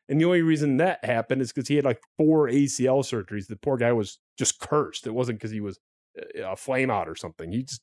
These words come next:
had bad injury luck. You're talking about a almost forty-year sample size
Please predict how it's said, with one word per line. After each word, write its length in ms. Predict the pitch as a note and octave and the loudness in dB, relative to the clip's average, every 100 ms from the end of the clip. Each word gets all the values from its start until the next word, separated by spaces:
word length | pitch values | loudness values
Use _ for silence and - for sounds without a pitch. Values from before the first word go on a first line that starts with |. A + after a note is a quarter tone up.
| _ | _
had 160 | C3+ C3+ | -2 2
bad 160 | D3 | 2
injury 280 | D3+ C#3 F2+ | 2 0 -4
luck. 220 | D#2+ D2+ - _ - - _ _ _ _ _ _ _ | -8 -12 -18 _ -20 -20 _ _ _ _ _ _ _
You're 380 | F3+ G3+ A#3+ F#3+ | 4 4 4 2
talking 400 | - G#3 F#3+ F3+ | 0 0 2 2
about 320 | D3+ D3 D3 | 2 2 2
a 120 | C3+ - _ | -2 -2 _
almost 460 | - B3+ C4 E3 - _ | 2 4 4 0 -4 _
forty-year 540 | G3+ G#3 G#3+ F#3+ E3 | 4 6 4 4 4
sample 400 | D3 D3+ C3+ B2 | 4 2 0 0
size 460 | G#2+ A2 F2 E2+ - | -4 -6 -8 -12 -18